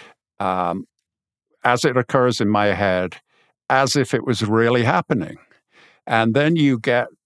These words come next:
uh, you know, many, many times my editor will say,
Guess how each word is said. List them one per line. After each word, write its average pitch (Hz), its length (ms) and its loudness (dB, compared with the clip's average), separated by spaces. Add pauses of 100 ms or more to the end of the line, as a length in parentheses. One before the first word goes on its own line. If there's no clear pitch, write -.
(420)
uh, 95 360 -4
you 127 180 -8
know, 92 200 -6
many, 131 440 0
many 160 320 0
times 90 580 -6
my 110 180 0
editor 107 400 0
will 95 280 -4
say, 95 640 -2